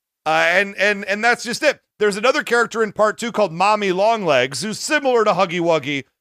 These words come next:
uh, in, in many different ways. But you use one of those hand toys that, again,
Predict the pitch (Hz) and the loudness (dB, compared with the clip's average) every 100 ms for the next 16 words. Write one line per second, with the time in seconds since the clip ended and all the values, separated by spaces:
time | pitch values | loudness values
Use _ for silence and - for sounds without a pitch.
0 | _ 175 180 175 185 185 185 185 220 214 | _ 0 2 2 -2 -4 -4 0 2 2
1 | 196 190 175 208 170 135 _ - 190 196 | 0 -2 0 0 0 -4 _ -10 -8 -6
2 | 190 269 240 220 233 202 190 180 240 240 | -2 0 0 0 0 0 0 0 0 0
3 | 196 180 160 160 160 233 226 175 | 0 0 0 -4 -2 0 0 -2